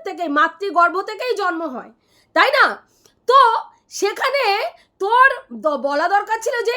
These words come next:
এদের বাবার পরিচয় নেই। তুই কি বলছিস এদের মায়ের পরিচয় তুমি কেন দিলে না? তুমি কেন ওয়াইটিতে আসলে এদের, একে নিয়ে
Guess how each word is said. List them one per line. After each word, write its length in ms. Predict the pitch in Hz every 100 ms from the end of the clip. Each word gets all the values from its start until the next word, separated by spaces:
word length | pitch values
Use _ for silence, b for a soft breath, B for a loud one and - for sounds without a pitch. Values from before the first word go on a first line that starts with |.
| 480 403
এদের 180 | 480 440 269
বাবার 320 | 330 427 466 480
পরিচয় 420 | 466 453 403 330
নেই। 180 | 240 202 - _ _ _ _ _
তুই 160 | 302 403
কি 140 | 453
বলছিস 420 | 453 480 466 554
এদের 280 | - 381 480 370
মায়ের 360 | 330 359 453 508 539
পরিচয় 440 | 508 508 508 494 494
তুমি 180 | 554 480
কেন 180 | 480 480 466
দিলে 160 | 466 453
না? 60 | 453 494 _ _ _ b b b
তুমি 320 | 370 466 539 539
কেন 540 | 539 440 466 523 523 440
ওয়াইটিতে 480 | 415 453 440 508 523
আসলে 840 | 508 370 381 415 480 453 427 415
এদের, 200 | 370 427
একে 360 | 349 370 427 466
নিয়ে 260 | 440 427